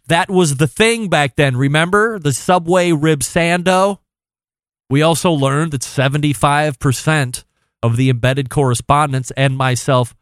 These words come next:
cover their grills. Covering your grills became a hotly debated topic on the show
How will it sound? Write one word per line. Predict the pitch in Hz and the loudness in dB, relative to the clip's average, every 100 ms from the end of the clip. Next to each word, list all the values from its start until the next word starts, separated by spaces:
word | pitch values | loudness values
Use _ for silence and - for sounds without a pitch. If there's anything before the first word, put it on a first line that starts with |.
| _ - | _ -4
cover | 165 160 156 | -2 0 0
their | 139 117 | 0 0
grills. | 104 127 151 107 98 123 - _ _ _ _ _ _ _ _ | 0 2 2 0 -4 -10 -16 _ _ _ _ _ _ _ _
Covering | - 165 170 160 | -4 -2 -2 -2
your | 151 127 | 0 0
grills | 120 143 151 135 | 2 2 2 0
became | 127 151 143 | -2 -2 0
a | 135 | -2
hotly | 113 - 147 151 156 151 | -4 -2 -2 0 0 0
debated | 147 127 131 147 147 127 | 0 0 0 0 -2 -4
topic | - 180 208 135 - | -2 -2 -2 -6 -2
on | 139 151 147 | -2 -2 -2
the | 139 | -6
show | - 170 170 127 139 | -4 -2 -2 -2 -4